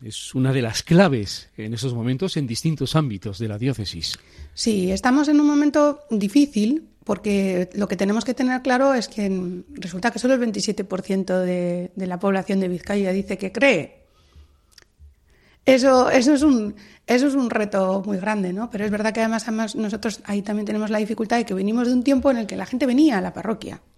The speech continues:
Speaker 2: Y además venía tanta gente a la parroquia que a veces no teníamos cómo atender todo aquello que venía a la parroquia. Hoy no.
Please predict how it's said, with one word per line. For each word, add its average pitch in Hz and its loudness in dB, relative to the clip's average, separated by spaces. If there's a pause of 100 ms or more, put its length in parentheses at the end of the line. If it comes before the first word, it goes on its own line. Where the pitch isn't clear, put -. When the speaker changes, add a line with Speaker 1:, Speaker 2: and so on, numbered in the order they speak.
(460)
Speaker 2:
Y 240 4
además 233 2
venía 247 4
tanta 302 4
gente 302 4
a - 6
la 285 4
parroquia 302 4
que 233 -4
a 202 0
veces 269 4
no 311 6
teníamos 226 2 (320)
cómo 240 6
atender 226 2
todo 208 0
aquello 226 0
que - -4
venía 190 -2
a - -6
la 175 -6
parroquia. 175 -10 (340)
Hoy 302 6
no. 196 -2